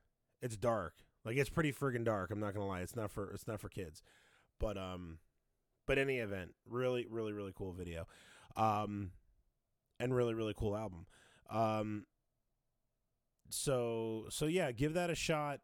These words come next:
Uh, I was, I was just kinda making breakfast the other day and, and threw it on. It's, it's good stuff, man. It's really, really good stuff. And that, of course, because you, you, you can't start with one Seattle,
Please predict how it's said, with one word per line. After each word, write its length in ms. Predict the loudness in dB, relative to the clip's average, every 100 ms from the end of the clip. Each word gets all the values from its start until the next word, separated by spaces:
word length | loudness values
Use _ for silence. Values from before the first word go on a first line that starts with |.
| -2
Uh, 300 | 2 2 2
I 180 | 0 0
was, 480 | 0 0 0 -2 -2
I 80 |
was 200 | 0 0
just 360 | -2 -12 -10 -4
kinda 180 | 0 0
making 280 | 0 0 0
breakfast 380 | -2 -2 -6
the 120 | -2 0
other 160 | 0
day 280 | -2 -2 -2
and, 100 | -6
and 180 | -10 -6
threw 200 | -2 0
it 80 | 0
on. 140 | -2
It's, 260 | -6 -8 -10
it's 240 | -10 -10
good 240 | -10 -10
stuff, 300 | -10 -10 -10 -10
man. 180 | -14 -14
It's 140 | -14 -12
really, 160 | -10
really 160 | -10 -12
good 140 | -12
stuff. 180 | -12 -12 -14 -20 -4
And 100 | 2
that, 220 | 4 4 4
of 100 | 0
course, 420 | 0 2 0 -6 -16 -20 -8
because 540 | -2 0 2 2 0 -2
you, 140 | -6 -2
you, 220 | -2 -2
you 140 | -6
can't 340 | -8 -4 -2 -4
start 300 | -4 -2 0
with 120 | -2
one 300 | 0 0 0
Seattle, 720 | -2 -2 0 0 -2 -4 -6